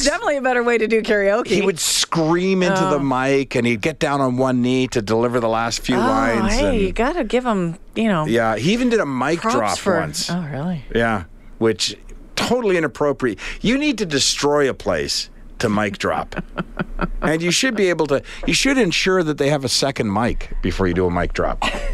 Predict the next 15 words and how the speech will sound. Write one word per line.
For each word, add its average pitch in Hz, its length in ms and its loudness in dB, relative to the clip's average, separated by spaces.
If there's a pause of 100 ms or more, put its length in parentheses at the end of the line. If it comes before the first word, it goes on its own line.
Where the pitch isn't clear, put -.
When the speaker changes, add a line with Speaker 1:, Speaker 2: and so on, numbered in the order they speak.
(240)
Speaker 1:
<laughs> - 520 -4
Someone 254 240 0
says, 208 140 0
"I'm 185 100 0
not 214 160 2
a 330 60 -2
fan 247 280 2
of 208 80 -2
people 220 320 2
who 202 200 2 (440)
think 240 220 -2
that 226 100 -2
they 233 100 2
can 226 160 -2
sing, 294 360 0